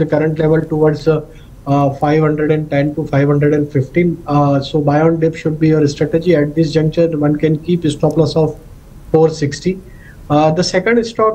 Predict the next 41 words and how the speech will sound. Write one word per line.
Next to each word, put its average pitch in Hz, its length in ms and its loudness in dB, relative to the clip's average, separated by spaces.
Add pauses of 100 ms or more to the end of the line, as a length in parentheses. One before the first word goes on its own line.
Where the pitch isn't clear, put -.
(100)
that 196 180 -4
we 208 160 0
like 190 200 0
on 185 140 -2
the 170 100 2
long 147 240 0
side, 180 220 0
that 160 160 -2
is 160 80 -2 (300)
from 165 240 4
insurance 165 480 0
sector, 160 280 -4
that 151 200 -2
is 151 40 2 (140)
S 123 140 -2
B 147 100 2
I 139 120 2
Life. 127 200 0 (640)
Uh, 156 120 4 (120)
here 202 240 0
also 190 340 -2
we 185 100 2
have 170 140 -2
witnessed, 170 440 -2
uh, - 80 4
you 170 100 0
know, 208 140 0
a - 100 -10
strong 156 280 2 (140)
breakout 156 400 2 (100)
of, 156 300 -2
uh, 147 160 0 (480)
long 156 180 0 (120)
consolidation, 151 560 0 (100)
rounding 151 340 0
bottom 143 260 -2 (100)
formation 143 360 0 (100)
on 156 120 0
a - 80 -2
weekly 151 340 0
chart. 127 220 0